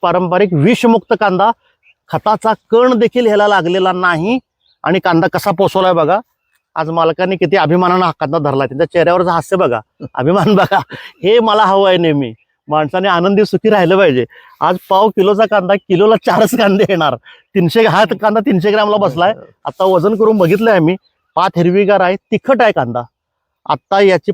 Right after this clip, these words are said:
पात खाऊन बघितली, तिखट आहे. कांदा तिखट असला पाहिजे. जुन्या काळी लक्षात घ्या,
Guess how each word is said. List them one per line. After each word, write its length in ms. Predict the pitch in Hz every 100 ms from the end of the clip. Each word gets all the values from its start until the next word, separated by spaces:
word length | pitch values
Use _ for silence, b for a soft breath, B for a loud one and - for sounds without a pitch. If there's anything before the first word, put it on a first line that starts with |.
| -
पात 120 | 196 - -
खाऊन 220 | 190 220
बघितली, 440 | 180 151 143 151 - _ _ _ -
तिखट 300 | 170 - 196
आहे. 180 | 156 135
कांदा 320 | - 156 175
तिखट 300 | 175 185 196
असला 280 | 180 - 185
पाहिजे. 320 | 151 139 120 - _ _ _ _ _ 120 113
जुन्या 260 | 156 175
काळी 260 | 180 170 185
लक्षात 260 | 208 185 175
घ्या, 220 | 151